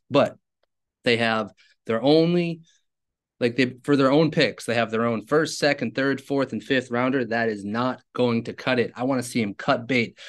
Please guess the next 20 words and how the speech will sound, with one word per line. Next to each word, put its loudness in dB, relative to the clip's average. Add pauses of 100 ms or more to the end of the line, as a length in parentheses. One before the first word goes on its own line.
(100)
stick -4
that -2
for -10
sale 0
sign 0
in 0
their 0
front -2
yard 2
and 2
be 0
like, 0
"All 0
right, 0
who 2
wants 2
Kendrick -2
Bourne? 0
Who -4
wants -4